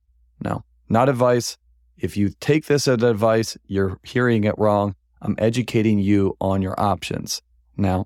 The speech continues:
there's some of these things on here where are gonna be a little examples. Some of the stuff is stuff that I use firsthand. Now that the legal jargon is out of the way, let's get into this.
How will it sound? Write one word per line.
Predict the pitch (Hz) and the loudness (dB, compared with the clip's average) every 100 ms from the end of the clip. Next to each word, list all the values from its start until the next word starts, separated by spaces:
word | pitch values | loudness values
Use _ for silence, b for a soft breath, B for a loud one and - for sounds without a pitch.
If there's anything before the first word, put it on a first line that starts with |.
| _ | _
there's | 101 104 | 0 2
some | 190 | 2
of | 185 | 4
these | 165 - | 2 4
things | 156 135 | 2 2
on | 135 139 | 2 4
here | 139 | 2
where | 131 104 | 2 2
are | 104 120 | 4 2
gonna | 113 113 | 0 -2
be | 110 | 2
a | 110 | 2
little | 110 110 | 2 2
examples. | 107 110 110 113 120 120 - | 0 -2 -2 -2 -2 -4 -10
Some | - 101 | -6 -2
of | 101 | -2
the | |
stuff | 98 - 104 - | 0 0 0 0
is | 98 | -6
stuff | - - - 120 - | -6 -8 -2 -2 0
that | 104 - | -4 -2
I | 110 | 0
use | 117 113 104 | 2 2 0
firsthand. | - 113 107 - 139 139 135 - _ _ _ - | 0 0 0 0 0 2 0 -4 _ _ _ 0
Now | 110 117 123 | 2 4 4
that | 117 113 | 2 0
the | - 107 107 | 2 2 2
legal | 104 113 147 151 127 | 2 4 4 4 2
jargon | 117 120 117 117 | 2 2 2 0
is | 107 | 0
out | 117 - | 0 0
of | 110 104 | 0 0
the | |
way, | 104 127 139 143 139 - - | 0 2 2 0 -2 -8 -8
let's | 110 - | -8 -4
get | 104 101 | -2 0
into | 98 - | 0 -2
this. | 92 101 - | -4 -6 -12